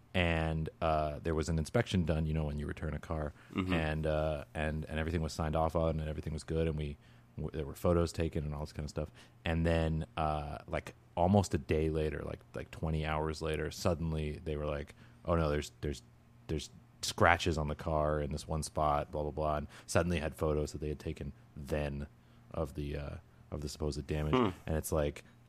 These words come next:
Speaker 1: yeah, uh, and unfortunately the photos that we took the day before are from, uh, too far away to see if there was damage.
Speaker 2: Mm-hmm.
Speaker 1: Um,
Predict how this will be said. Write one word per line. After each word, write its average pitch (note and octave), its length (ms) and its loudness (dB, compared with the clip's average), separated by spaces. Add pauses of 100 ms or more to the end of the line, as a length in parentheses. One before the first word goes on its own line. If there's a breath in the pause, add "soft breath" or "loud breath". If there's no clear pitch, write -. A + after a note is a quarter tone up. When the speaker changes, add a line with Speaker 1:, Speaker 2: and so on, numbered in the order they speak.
(160)
Speaker 1:
yeah, F2+ 1200 0
uh, D#2+ 800 -2 (180 soft breath)
and G2+ 160 2
unfortunately A#2+ 380 8
the F#2 80 6
photos G2 320 8
that F2+ 80 2
we F2 120 2
took - 240 0
the D#2+ 80 0
day D#2+ 140 2
before E2+ 340 2
are D#2 140 0
from, D2+ 280 -6 (140)
uh, D#2 100 -10 (120)
too G#2+ 120 -2
far E2 180 4
away D2+ 200 2
to D#2+ 100 -2
see D#2 260 -4
if E2+ 100 -6
there F#2+ 140 2
was G2+ 140 0
damage. C3 300 0 (260 soft breath)
Speaker 2:
Mm-hmm. G#2 220 4
Speaker 1:
Um, D#2+ 320 6